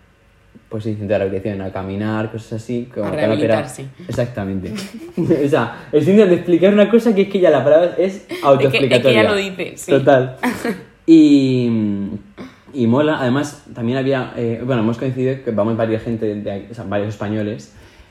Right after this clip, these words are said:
Speaker 1: y hemos coincidido que habían, eh, un mexicano y un dominicano muy salados que hablaron con nosotros, porque claro, aquí cuando ves a alguien que habla tu lengua, pues ya es que sois, vamos,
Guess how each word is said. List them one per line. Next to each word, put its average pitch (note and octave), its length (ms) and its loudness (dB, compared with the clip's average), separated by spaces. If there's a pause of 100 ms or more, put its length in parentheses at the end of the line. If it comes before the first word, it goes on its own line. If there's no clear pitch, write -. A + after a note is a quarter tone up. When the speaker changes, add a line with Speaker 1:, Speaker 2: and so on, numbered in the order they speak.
(240)
Speaker 1:
y B2 400 2
hemos A#2 140 0
coincidido C3+ 420 -4
que C3+ 80 -4
habían, A#2 400 -4
eh, G#2+ 540 -4
un A#2 80 -2
mexicano A#2+ 640 -4
y A#2 60 -8
un A#2 80 -4
dominicano A2+ 420 -4
muy A#2 100 -2
salados A2+ 360 -8
que - 60 -10
hablaron A2 200 -4
con A2 120 -4
nosotros, B2 520 -8
porque A2 120 -10
claro, G#2 140 -4
aquí G2+ 160 -8
cuando G#2 240 -4
ves A2 160 -4
a B2 40 -4
alguien A#2 200 -6
que G#2 80 -6
habla G#2+ 180 0
tu A#2+ 80 -4
lengua, A#2+ 400 -2
pues A2+ 320 -6
ya A2+ 120 -2
es G#2 60 -8
que A2+ 100 -2
sois, A#2 320 -2
vamos, G#2+ 420 -4